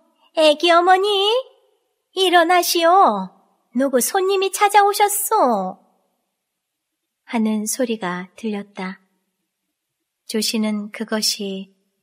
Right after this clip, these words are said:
주막장이 마누라의 음성이다 하면서 얼낌덜낌에 "없다고 그러시오. 여기는 아무도 오지 않았다고." 하고 돌아 누웠다.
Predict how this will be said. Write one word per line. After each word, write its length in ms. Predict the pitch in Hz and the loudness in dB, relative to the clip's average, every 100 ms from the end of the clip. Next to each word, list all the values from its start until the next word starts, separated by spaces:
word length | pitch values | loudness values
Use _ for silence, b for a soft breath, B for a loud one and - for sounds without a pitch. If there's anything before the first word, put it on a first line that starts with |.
| _ _ | _ _
주막장이 880 | - 226 226 233 - 214 214 208 208 - | -6 -2 -2 -4 -8 -4 -4 -6 -10 -6
마누라의 680 | 202 202 220 220 214 214 | -4 -4 -2 -2 -4 -6
음성이다 540 | 208 214 240 214 196 196 | -4 -4 -4 -6 -8 -10
하면서 720 | 196 208 196 185 196 185 185 _ _ _ _ _ | -8 -8 -6 -8 -10 -12 -14 _ _ _ _ _
얼낌덜낌에 1200 | - 208 214 233 226 233 214 214 196 196 190 190 _ _ _ _ _ _ | -6 -6 -4 -4 -2 -4 -8 -8 -10 -8 -10 -14 _ _ _ _ _ _
"없다고 640 | - 196 190 - 240 220 233 | -10 -6 -6 -2 -2 0 -2
그러시오. 840 | 247 240 233 254 240 240 190 - _ _ _ _ _ _ - | 0 0 0 0 0 0 -4 -8 _ _ _ _ _ _ -6
여기는 720 | 247 233 247 240 214 190 - - | -2 0 0 0 -2 -4 -10 -6
아무도 460 | 220 202 233 247 | -2 0 0 2
오지 220 | 220 220 247 | 0 0 -2
않았다고." 800 | 214 220 208 233 202 208 175 160 _ _ _ _ _ _ _ _ _ _ _ _ _ _ | 0 -4 -2 -4 -2 -4 -6 -10 _ _ _ _ _ _ _ _ _ _ _ _ _ _
하고 580 | - 220 196 185 190 - _ | -8 -8 -6 -8 -10 -16 _
돌아 260 | - 214 208 | -6 -4 -2
누웠다. 640 | 214 214 208 - 185 - | -2 -4 -8 -12 -14 -14